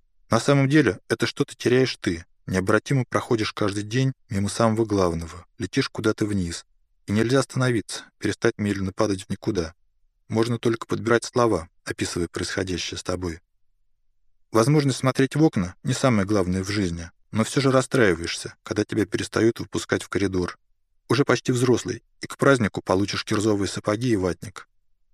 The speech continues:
Из множества когда-то доступных панорам для постоянного пользования остаётся всего одна – из обоих окон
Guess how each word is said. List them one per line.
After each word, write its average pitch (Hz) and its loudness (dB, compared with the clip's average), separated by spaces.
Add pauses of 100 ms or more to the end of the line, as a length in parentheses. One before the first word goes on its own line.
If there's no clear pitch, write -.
(380)
Из 110 0
множества 139 4
когда-то 117 2
доступных 113 -2
панорам 127 2 (100)
для - -6
постоянного 117 2
пользования 104 0
остаётся 113 -2
всего 110 0
одна – 95 0 (420)
из 101 -2
обоих 113 2
окон 107 0